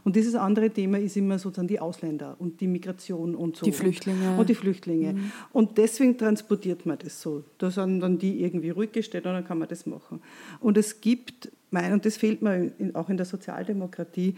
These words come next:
Speaker 1: äh, ein anderes Themensetzen. Also für das, was die Sozialdemokratie steht, sozusagen, was heißt für uns ganz konkret heute soziale Gerechtigkeit?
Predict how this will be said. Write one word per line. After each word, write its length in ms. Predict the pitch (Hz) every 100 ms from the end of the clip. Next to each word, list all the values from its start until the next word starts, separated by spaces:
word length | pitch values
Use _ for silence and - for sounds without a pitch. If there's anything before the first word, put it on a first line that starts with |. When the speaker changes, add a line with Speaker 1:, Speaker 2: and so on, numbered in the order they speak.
| - - - -
Speaker 1:
äh, 380 | 185 180 180 185 - _ _ _
ein 300 | - 185 180
anderes 500 | - 185 208 208 208
Themensetzen. 880 | - 180 202 208 - 160 - - 165
Also 220 | 175 180
für 120 | 180 190
das, 200 | 180 185
was 100 | 190
die 80 |
Sozialdemokratie 880 | 185 185 180 160 170 180 175 180 180
steht, 360 | - - 190 196
sozusagen, 460 | 185 180 175 165 -
was 260 | 196 208
heißt 300 | 208 233 -
für 120 | - 202
uns 280 | 202 -
ganz 240 | - 180 180
konkret 420 | 185 170 175 -
heute 300 | 139 156 170
soziale 500 | 170 185 175 139 160
Gerechtigkeit? 760 | 165 160 - - - - -